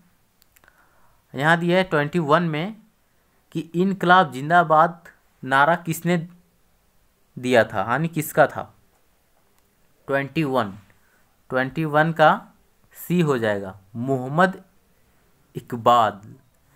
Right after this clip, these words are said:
इकबाल लिखा है लेकिन मोहम्मद इकबाल होता है। ओके डियर, ऑप्शन सी करेक्ट हो जाएगी।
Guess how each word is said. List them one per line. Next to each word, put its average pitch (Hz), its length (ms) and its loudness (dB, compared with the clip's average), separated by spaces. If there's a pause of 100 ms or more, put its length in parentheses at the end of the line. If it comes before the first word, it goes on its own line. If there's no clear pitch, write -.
इकबाल 131 460 2
लिखा 160 220 -4
है 180 60 0
लेकिन 175 180 -4
मोहम्मद 156 440 -4
इकबाल 131 460 0
होता 110 280 -6
है। 101 220 -14 (160)
ओके 175 140 -4
डियर, 190 280 -2 (480)
ऑप्शन 120 380 0
सी 151 200 -8
करेक्ट 131 340 -6
हो 117 40 -6
जाएगी। 101 340 -8